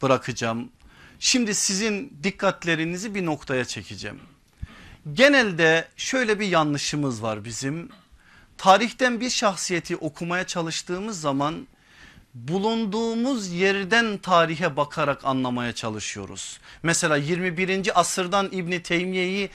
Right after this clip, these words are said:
anlamaya çalışıyoruz, anlam-, anlayamıyoruz. Kaş göz yarıyoruz, farklı noktalara sözü getirip bırakıyoruz. Mevlana'yı şimdiden anlamaya çalışıyoruz, buradan bakarak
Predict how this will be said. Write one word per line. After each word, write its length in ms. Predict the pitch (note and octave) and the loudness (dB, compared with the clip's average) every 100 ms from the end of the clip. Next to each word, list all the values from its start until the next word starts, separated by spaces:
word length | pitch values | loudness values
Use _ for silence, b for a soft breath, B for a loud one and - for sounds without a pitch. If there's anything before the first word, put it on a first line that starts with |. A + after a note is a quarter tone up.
| B | B
anlamaya 480 | - E3+ F3 F#3 G#3+ | 0 2 2 0 0
çalışıyoruz, 640 | G3+ F#3 F3 - G#3+ A#3+ | 0 -2 -2 -2 -2 0
anlam-, 440 | G#3 G3 G#3 A3+ G#3+ | 0 2 2 0 2
anlayamıyoruz. 760 | F3+ F#3+ G3+ A#3 G3+ G#3 C4 - B B | 2 2 2 -2 -2 -2 -4 -8 B B
Kaş 260 | A3+ A3+ | 2 2
göz 240 | - A3 E3+ | 2 0 2
yarıyoruz, 540 | E3 D#3+ F3 G#3+ A#3+ | 2 2 0 0 -2
farklı 360 | - F#3+ F#3 G#3 | 2 2 2 -4
noktalara 600 | F#3+ - F#3+ F#3 F#3 F3 B | -4 -4 -2 2 0 -2 B
sözü 280 | - E3+ E3+ | -4 -2 -2
getirip 440 | E3 E3 F#3 G#3 | -2 -4 -4 -6
bırakıyoruz. 600 | E3+ D3+ C#3+ D#3 B2 A#2 - B B | 0 -2 0 -4 -2 -6 -10 B B
Mevlana'yı 640 | D#3 E3+ F3+ G3 G3 G#3 G3 | 0 2 4 4 4 2 0
şimdiden 540 | - B3+ A3+ G3+ F#3+ | 0 0 2 2 2
anlamaya 500 | E3+ E3+ E3 E3+ D#3+ | 2 0 0 0 -2
çalışıyoruz, 640 | - D#3 D3 - D3 C#3 C#3 | -2 -2 -4 -4 -4 -4 -4
buradan 360 | E3 A3 A#3 | 0 0 2
bakarak 400 | G3 F3 E3+ D#3+ | 0 0 0 -2